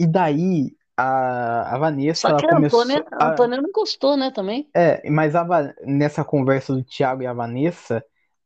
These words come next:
Speaker 1: a Vanessa ficou muito mal, ficou, e daí ela falou assim, "Pô, você tá me fazendo chorar." E o Thiago, ele disse a seguinte, a seguinte frase, "E daí que você tá chorando?" Diz Thiago pra Vanessa. Olha, nessa parte aí eu fiquei muito irritado, sabe?
Speaker 2: Então,
Speaker 1: Eu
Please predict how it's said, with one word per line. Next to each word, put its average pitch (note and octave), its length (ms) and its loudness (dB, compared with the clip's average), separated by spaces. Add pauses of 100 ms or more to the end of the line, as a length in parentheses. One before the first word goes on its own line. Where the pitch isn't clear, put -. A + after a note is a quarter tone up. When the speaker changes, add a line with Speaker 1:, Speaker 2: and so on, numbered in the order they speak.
(140)
Speaker 1:
a C3+ 120 2
Vanessa D3+ 480 -4
ficou E3+ 320 2
muito E3+ 560 2
mal, D3 360 2
ficou, D3+ 540 -2 (300)
e C#3 80 -2
daí D3+ 120 2
ela D#3 120 -2
falou E3 180 -2
assim, D#3+ 200 0
"Pô, D#3 240 2
você - 140 -6
tá D3 100 -2
me D#3 100 -8
fazendo F#3+ 300 0
chorar." F#3 480 0 (360)
E F3 60 2
o G#3 60 0
Thiago, G#3 320 2
ele G#3 120 -6
disse F#3+ 200 -2
a - 20 0
seguinte, G3+ 560 0
a D#3 100 2
seguinte G3+ 340 2
frase, C#3 340 0 (160)
"E B3 140 4
daí A3 360 -2
que - 120 -14
você F3+ 220 0
tá D#3+ 160 0
chorando?" C#3 460 0 (360)
Diz F#3 380 2
Thiago F3 360 2
pra F#3 140 0
Vanessa. D#3+ 420 -4
Olha, D3+ 340 0 (380)
nessa A3+ 360 2
parte F3+ 480 0
aí D#3+ 140 6
eu E3+ 80 4
fiquei F#3 220 -2
muito F#3 460 2
irritado, B2+ 480 0
sabe? - 420 0
Speaker 2:
Então, C4 200 2
Speaker 1:
Eu G#3+ 240 0